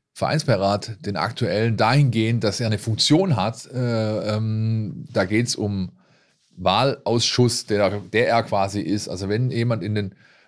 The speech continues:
ähm, Vereinsbeirat zum Beispiel möchte, dann ist es der aktuelle Vereinsbeirat, der aussucht, der die Kandidaten aussucht, ja. Das ist ja irgendwo ein Zirkelbezug, der natürlich nicht okay ist, ja. Wenn,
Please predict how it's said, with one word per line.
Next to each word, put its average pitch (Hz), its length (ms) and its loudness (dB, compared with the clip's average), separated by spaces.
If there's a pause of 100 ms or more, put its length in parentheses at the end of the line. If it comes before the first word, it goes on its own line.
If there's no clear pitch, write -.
ähm, 95 380 -2 (380)
Vereinsbeirat 98 1500 0
zum 101 80 -6
Beispiel 95 260 -2
möchte, 98 380 0
dann 92 180 -2
ist 113 140 -6
es 107 100 -2
der 95 160 2
aktuelle 127 300 2
Vereinsbeirat, 104 520 -4
der 82 120 2
aussucht, 110 560 -2
der 107 160 2
die 101 80 0
Kandidaten 107 440 2
aussucht, 92 540 -4
ja. 107 340 2 (460)
Das 98 160 -2
ist 107 180 0
ja 110 120 2
irgendwo 113 340 2
ein 113 80 -2
Zirkelbezug, 127 640 2
der 117 100 -2
natürlich 107 320 -2
nicht 127 380 2
okay 131 320 2
ist, 113 280 2
ja. 104 240 2
Wenn, 107 200 0